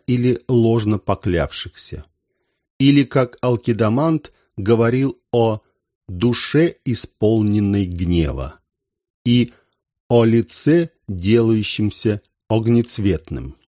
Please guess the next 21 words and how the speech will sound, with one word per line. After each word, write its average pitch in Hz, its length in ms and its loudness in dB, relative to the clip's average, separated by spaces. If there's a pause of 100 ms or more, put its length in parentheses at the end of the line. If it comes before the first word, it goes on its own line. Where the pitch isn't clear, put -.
(260)
и 117 80 0
как 113 240 0
он 120 120 2
полагал, 139 540 0
что 127 440 -4 (340)
их 175 380 -4
усердие 127 760 0
будет 95 520 -4 (320)
целесообразным, 87 1200 -2 (960)
и 127 100 2
как 143 220 0
он 147 120 2
считал 160 440 0
также 98 500 -2 (220)
целесообразной 110 1160 0
убедительную 98 840 -2
речь 165 360 0 (380)
и 135 100 4
морскую 123 500 2
поверхность 113 580 -2
называл 104 540 0